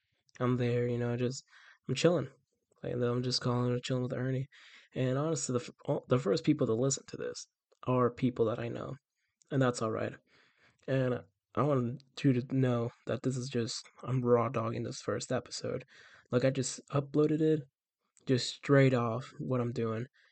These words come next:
I st-, I tried to edit, like, fifteen times,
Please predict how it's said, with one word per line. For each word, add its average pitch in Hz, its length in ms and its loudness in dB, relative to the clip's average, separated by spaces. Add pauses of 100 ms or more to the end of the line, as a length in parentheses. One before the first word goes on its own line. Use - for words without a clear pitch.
(360)
I 127 100 0
st-, - 260 -2
I 135 100 2
tried 147 260 4 (140)
to 135 180 -2
edit, 135 320 4 (180)
like, 101 320 -8 (1500)
fifteen 147 460 4
times, 113 420 -8